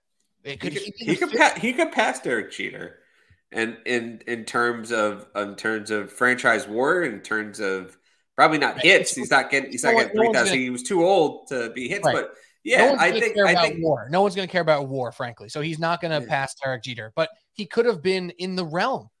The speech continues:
Speaker 1: He could have
Speaker 2: Yeah,
Speaker 1: been
Speaker 2: absolutely.
Speaker 1: neck and neck. He could have been right behind Derek Jeter, who's the most beloved, uh, player in, in the last fifty years of the franchise, right?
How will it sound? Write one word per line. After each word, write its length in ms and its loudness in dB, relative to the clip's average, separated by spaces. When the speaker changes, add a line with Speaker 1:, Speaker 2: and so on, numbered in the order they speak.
Speaker 1:
He 80 -10
could 160 -4
have 80 -2
Speaker 2:
Yeah, 120 2
Speaker 1:
been 100 -4
Speaker 2:
absolutely. 480 -6
Speaker 1:
neck 180 -2
and 100 -10
neck. 200 -2
He 80 -14
could 160 -2
have 60 -2
been 120 -4
right 240 0
behind 680 -4
Derek 260 -2
Jeter, 240 -8
who's 180 -8
the 100 -6
most 220 -4
beloved, 460 -4
uh, 180 0
player 320 0
in, 460 -10
in 100 -8
the 80 -8
last 340 0
fifty 260 -8
years 220 -8
of 100 -8
the 60 -10
franchise, 520 -10
right? 220 2